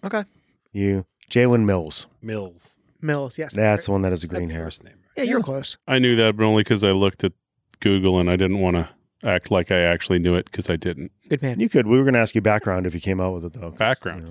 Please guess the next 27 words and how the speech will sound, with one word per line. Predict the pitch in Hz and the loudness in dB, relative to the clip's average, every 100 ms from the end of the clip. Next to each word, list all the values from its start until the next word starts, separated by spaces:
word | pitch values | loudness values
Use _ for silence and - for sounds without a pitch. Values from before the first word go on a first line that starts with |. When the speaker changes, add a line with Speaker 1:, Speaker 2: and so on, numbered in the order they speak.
| 85 | -12
Speaker 2:
you | |
know, | 87 80 | -12 -12
Speaker 4:
yeah. | 104 | -10
Speaker 2:
yeah. | 87 82 _ _ _ _ _ _ _ _ _ _ - | -10 -10 _ _ _ _ _ _ _ _ _ _ -12
Speaker 4:
It's | 113 110 | -8 -4
what's | 95 - | -6 -4
behind | 101 95 92 87 | -6 -4 -8 -8
you. | 85 _ | -12 _
Speaker 1:
<laughs> | - - | -12 -8
Speaker 2:
Mm. | - - 185 - 180 160 85 - _ _ - - - _ _ _ _ _ 165 | -8 0 0 2 0 0 -6 -12 _ _ -20 -20 -20 _ _ _ _ _ 2
No, | 156 123 104 139 | 4 4 2 0
I | 151 | 0
think | 156 180 175 - _ | 2 0 0 -6 _
when | - 135 127 | 0 2 4
you | 147 147 | 4 4
look | 135 156 | 2 2
at | 135 | 2
what | 120 123 120 _ _ 107 | 2 2 2 _ _ -10
Bill | 95 113 110 | 0 0 0
did | 95 110 | -2 -2
this | 110 98 | -2 -2
offseason, | 107 95 - 95 113 127 - _ _ _ _ _ _ _ _ _ | -2 -2 -4 -6 -4 -6 -8 _ _ _ _ _ _ _ _ _
he | - 127 135 | -6 2 4
went | 139 113 | 4 4
back | 110 110 - | 4 2 0
to | 104 | -4
basics. | 90 110 - 82 - | 0 -2 -2 -8 -14